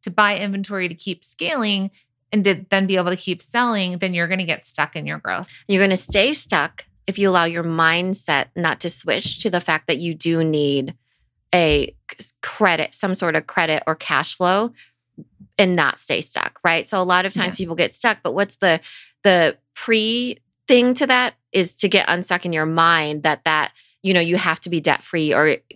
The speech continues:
Speaker 2: credit means bad things or, you know, any of those things. So working that out in your brain as well.
Speaker 1: But please be responsible. So if you're going to take, let's say you've never operated in this way before,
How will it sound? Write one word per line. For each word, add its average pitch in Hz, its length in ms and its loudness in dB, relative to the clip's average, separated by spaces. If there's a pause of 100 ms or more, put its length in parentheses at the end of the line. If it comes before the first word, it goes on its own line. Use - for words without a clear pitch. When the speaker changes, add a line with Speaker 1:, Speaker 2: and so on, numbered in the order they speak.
Speaker 2:
credit 170 440 2 (240)
means 170 380 2
bad 156 420 0
things 156 540 0
or, 151 400 2 (260)
you 196 100 4
know, 170 160 2
any 175 200 2
of 160 80 0
those 160 260 2
things. 285 300 -4
So 175 260 4 (180)
working 190 400 2
that 160 220 2
out 151 200 0
in 156 120 -4
your 151 120 -2
brain 143 340 0
as 135 200 -4
well. 147 420 0 (1080)
Speaker 1:
But 302 140 4
please 294 360 2
be 311 140 0
responsible. 196 640 2
So 185 440 2
if 220 220 0
you're 269 140 0
going 214 240 2
to 202 80 -4
take, 196 260 -4
let's 240 180 2
say 320 80 2
you've 262 220 2
never 180 260 2
operated 165 540 0
in 156 180 0
this 156 200 -6
way 151 160 -2
before, 165 520 -4